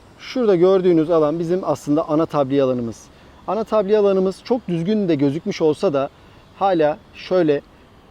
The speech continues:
ilk beton dökümünden kalan zemin bozuklukları şurada gördüğünüz gibi gözüküyor arkadaşlar. Ve burada bazı lekeler, bak koyu lekeler gibi görünen bölgelerde de su göllenmeleri oluşuyor. Şimdi bu bölgenin üzerine bir su yalıtım uygulaması yapmaktansa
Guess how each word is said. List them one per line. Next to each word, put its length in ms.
ilk 220
beton 300
dökümünden 520
kalan 320
zemin 360
bozuklukları 760
şurada 260
gördüğünüz 500
gibi 160
gözüküyor 440
arkadaşlar. 420
Ve 100
burada 360
bazı 360
lekeler, 380
bak 160
koyu 220
lekeler 340
gibi 180
görünen 400
bölgelerde 600
de 160
su 200
göllenmeleri 640
oluşuyor. 600
Şimdi 380
bu 140
bölgenin 420
üzerine 380
bir 100
su 180
yalıtım 320
uygulaması 420
yapmaktansa 720